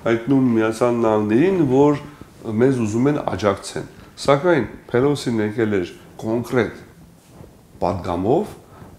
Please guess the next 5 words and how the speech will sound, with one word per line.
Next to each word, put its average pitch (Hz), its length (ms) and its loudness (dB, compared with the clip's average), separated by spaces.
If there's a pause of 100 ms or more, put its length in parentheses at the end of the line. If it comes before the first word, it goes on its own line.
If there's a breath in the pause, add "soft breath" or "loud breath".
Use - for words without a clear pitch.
(160)
ասել 139 320 2
էր 92 160 -4 (920)
Նիկոլ 107 280 0 (100)
Փաշինյանին 95 680 -6
և 90 240 -4